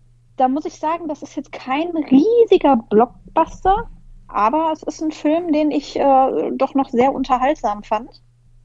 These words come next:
Und zwar möchte ich über, äh, The Invitation reden.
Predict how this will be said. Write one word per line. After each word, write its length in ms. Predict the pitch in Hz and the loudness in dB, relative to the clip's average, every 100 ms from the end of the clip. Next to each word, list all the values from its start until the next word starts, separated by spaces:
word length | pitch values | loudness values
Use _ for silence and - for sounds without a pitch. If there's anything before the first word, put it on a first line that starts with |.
| _ _ _ - - - - - - - | _ _ _ -20 -20 -20 -20 -20 -20 -4
Und 200 | 254 277 | 4 4
zwar 600 | - 247 254 269 277 - | 4 4 6 6 4 -2
möchte 380 | 247 262 - 277 | -6 -8 -8 -14
ich 140 | 254 | -12
über, 640 | 254 240 233 220 226 226 226 | -10 -6 -6 -6 -8 -10 -8
äh, 20 | |
The 80 | 226 | -8
Invitation 720 | 240 233 226 262 294 - 214 | -6 -6 -8 -8 -10 -8 -10
reden. 340 | 196 196 240 | -6 -6 -6